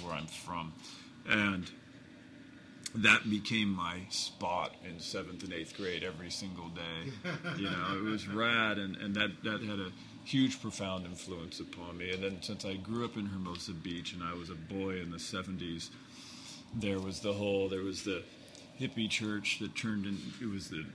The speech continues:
Speaker 1: arts and crafts church, the hippie church, it turned into the punk rock church, and there were all these strange people walking around. I was a little bit younger then, who all ended up, you know,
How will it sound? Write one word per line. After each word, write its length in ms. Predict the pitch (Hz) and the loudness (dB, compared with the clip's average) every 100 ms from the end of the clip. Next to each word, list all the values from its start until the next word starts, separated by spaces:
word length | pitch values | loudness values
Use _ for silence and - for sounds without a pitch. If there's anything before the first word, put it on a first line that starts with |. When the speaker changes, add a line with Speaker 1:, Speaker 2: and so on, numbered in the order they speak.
| - - | -10 -2
Speaker 1:
arts 260 | 104 95 98 | 0 0 -4
and 80 | |
crafts 360 | 92 90 87 - | -2 -2 -2 -2
church, 320 | - 87 82 | -2 -2 -4
the 60 | 92 | -2
hippie 320 | 104 101 98 | -2 0 0
church, 320 | - 98 90 | 0 -2 -2
it 80 | - | -4
turned 240 | - 104 95 | -2 -2 -2
into 140 | 92 | -4
the 60 | 87 | -6
punk 300 | - 107 104 | -4 -4 -2
rock 280 | 101 92 78 | 0 0 0
church, 340 | - 92 90 - | -2 -2 -2 -2
and 80 | |
there 60 | 98 | -2
were 40 | 92 | 0
all 100 | 92 | 0
these 160 | 92 | -2
strange 440 | - - 98 87 80 | -4 -2 -2 -4 -4
people 280 | - 110 101 | -2 0 -2
walking 420 | 87 80 73 92 85 | -4 -4 -4 -6 -4
around. 360 | 82 80 87 | -2 0 0
I 80 | 87 | 0
was 120 | 92 95 | -2 -2
a 40 | |
little 200 | 85 95 | -4 -4
bit 180 | 80 90 | -4 -2
younger 460 | 107 110 123 110 101 | 2 4 6 6 4
then, 400 | 85 80 82 85 | 2 -2 -2 -2
who 100 | 95 | 0
all 160 | 82 80 | 0 -2
ended 180 | 82 85 | -4 -6
up, 60 | - | -6
you 260 | - 101 | -6 -6
know, 80 | 71 | -6